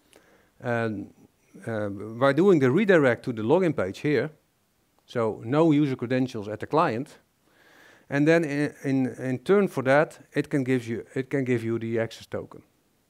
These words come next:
With authorization code, we have a server side. So we have this A S P dot net Core application on the server.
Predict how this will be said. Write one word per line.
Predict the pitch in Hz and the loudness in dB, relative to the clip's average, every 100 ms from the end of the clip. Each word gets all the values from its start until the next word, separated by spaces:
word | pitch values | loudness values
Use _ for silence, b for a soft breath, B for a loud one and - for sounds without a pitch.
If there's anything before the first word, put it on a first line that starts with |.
| _ _ _ _ _ _ _ _ _ _ _ _ _ _ _ _ _ _ _ - _ _ _ _ _ _ _ _ _ _ _ _ - | _ _ _ _ _ _ _ _ _ _ _ _ _ _ _ _ _ _ _ -20 _ _ _ _ _ _ _ _ _ _ _ _ -4
With | 147 160 | -2 0
authorization | 196 190 185 165 175 165 151 | 2 2 2 4 4 2 -2
code, | - 226 190 185 - _ - | 2 4 6 4 0 _ -2
we | 175 | 0
have | 123 165 190 170 135 | 2 4 4 4 0
a | 135 | -6
server | - 151 123 117 | 0 0 0 -4
side. | 127 101 110 | -4 -4 -2
So | 123 | -2
we | 127 | 0
have | 127 165 143 | 4 2 2
this | 127 123 | -4 -6
A | 135 135 139 | -2 0 -2
S | - | -2
P | 131 | -4
dot | 131 | -2
net | 127 127 - | -2 -4 -2
Core | 120 117 | 0 0
application | 123 123 - 147 135 120 | -2 -6 0 0 0 -6
on | 117 | -6
the | 120 | -6
server. | - 180 165 104 - | 0 2 2 0 -12